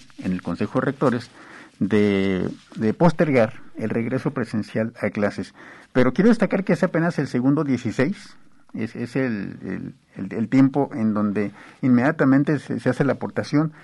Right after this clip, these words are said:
de cómo la universidad le está aportando a la sociedad un bien, eh, insoslayable, un bien importantísimo, su protección, la protección a la salud y la protección a la vida, Mario.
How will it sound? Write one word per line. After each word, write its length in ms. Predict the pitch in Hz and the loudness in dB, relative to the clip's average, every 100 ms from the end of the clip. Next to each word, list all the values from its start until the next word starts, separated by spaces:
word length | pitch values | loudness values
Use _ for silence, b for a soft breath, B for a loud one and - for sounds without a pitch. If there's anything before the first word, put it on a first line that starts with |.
| B B | B B
de 140 | - 117 | -4 -2
cómo 160 | 156 | 0
la 100 | 160 | 2
universidad 480 | 135 120 110 - 135 | 4 2 0 0 0
le 60 | 139 | 0
está 160 | 139 | -2
aportando 380 | 131 127 120 127 | -2 -2 0 0
a 40 | 123 | -2
la 80 | |
sociedad 420 | 104 98 120 135 147 B B B B - | -4 -4 0 0 0 B B B B 2
un 240 | 156 175 | 4 6
bien, 340 | 156 151 175 - - _ | 6 4 2 -2 -8 _
eh, 80 | 117 | -2
insoslayable, 840 | 117 139 127 110 117 110 98 90 - - - | 2 2 2 0 -2 0 -2 -4 -12 -10 -2
un 100 | 139 | 2
bien 180 | 170 | 4
importantísimo, 840 | 170 143 127 110 104 98 - - - _ | 4 0 -2 -2 -2 -6 -6 -12 -12 _
su 200 | _ - | _ -10
protección, 600 | 117 110 117 113 151 160 | -4 -4 -4 -4 0 0
la 80 | 143 | 0
protección 380 | - - - 131 | -4 -10 -2 0
a 40 | |
la 40 | 123 | 0
salud 260 | 120 151 | -2 -2
y 60 | 143 | -2
la 120 | 104 | -2
protección 440 | 98 98 101 - 113 | -2 -6 -4 2 2
a 40 | |
la 100 | 101 | 2
vida, 200 | 90 80 | 0 -2
Mario. 240 | 85 - | -4 -6